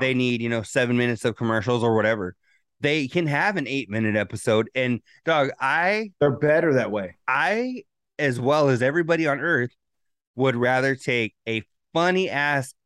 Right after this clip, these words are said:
Speaker 1: eight-minute episode than a mediocre thirty-minute episode, right?
Speaker 2: Bro, bro, we're in the meat and potatoes society. We want the meat and potatoes all the time now. We don't want your ranch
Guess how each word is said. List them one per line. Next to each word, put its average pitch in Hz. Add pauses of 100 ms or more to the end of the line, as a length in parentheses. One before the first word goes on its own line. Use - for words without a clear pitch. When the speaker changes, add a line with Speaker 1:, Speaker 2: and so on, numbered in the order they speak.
Speaker 1:
eight-minute 147
episode 131 (360)
than 120
a 120
mediocre 123
thirty-minute 113
episode, 85 (120)
right? 113
Speaker 2:
Bro, 185
bro, 185
we're 208
in 269
the 185
meat 180
and 156
potatoes 151
society. 113
We 147
want 208
the 143
meat 156
and 170
potatoes 143
all 151
the 151
time 135
now. 110 (300)
We 147
don't 180
want 170
your 160
ranch 139